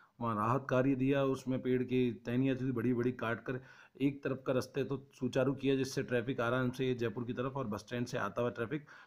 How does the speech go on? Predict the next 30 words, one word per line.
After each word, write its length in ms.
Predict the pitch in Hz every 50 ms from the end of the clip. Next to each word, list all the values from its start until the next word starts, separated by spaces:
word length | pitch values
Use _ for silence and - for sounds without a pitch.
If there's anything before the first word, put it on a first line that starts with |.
| - 113
रुके 280 | 123 120 - 135 131
नहीं 160 | 131 127 143
और 140 | 160 147 135
कोई 140 | - 143 135
हादसा 320 | 110 107 107 - - 135
नहीं 200 | 120 110 104 98
हो। 160 | 95 90 87 - _ _ _ _ _ _ _ -
उसके 220 | - 131 - - 151
बाद 300 | 135 139 143 127 113 - - - _ _ _ _ _ - -
थोड़ी 200 | 151 151 170 170
कुछ 260 | 175 - 190 190 202
ही 80 | 208 - - - _ -
समय 240 | - - 143 147 147
पश्चात, 320 | 123 131 - - 139 135
बीस 200 | 127 135 139 131
से 60 | - 135
पच्चीस 300 | - 131 - - 135 131
मिनट 140 | 131 123
बाद 240 | 113 107 107 107 107
में 160 | 120 139 170 175 - - - - - 135
एक 80 | 127
जेसीबी 320 | 117 123 117 - 151 147 139
मशीन 260 | 127 - - 143 131
आ 60 | 127
गई, 140 | 123 143 151
उसने 240 | 147 143 - 151 156
भी 80 | 151
अच्छी 240 | 143 - - - 139
राहत 240 | 117 107 107 123 131
दी 240 | 123 117 139 170